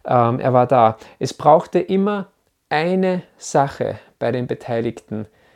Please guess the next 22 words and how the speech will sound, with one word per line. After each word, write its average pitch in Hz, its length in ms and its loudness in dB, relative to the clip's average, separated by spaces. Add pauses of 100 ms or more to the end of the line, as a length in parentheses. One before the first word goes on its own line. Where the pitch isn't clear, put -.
(300)
Eine 175 320 0
Sache 143 360 -4
brauchte 127 340 -4
es 123 100 -8
bei - 220 -8
allen 156 260 -4
Beteiligten, 117 640 -8 (520)
damit 131 400 -4
sie 135 280 -4 (920)
glaubten, 120 520 0
dass 110 140 -8
Jesus 117 340 -8
wirklich 120 300 -8
auferstanden 110 560 -8
ist. 101 180 -12
Und 123 220 -10
zwar, 117 380 -4
sie - 140 -8
brauchten - 540 -8
immer 160 420 -4 (360)
eine 107 300 -6
Begegnung 117 760 -6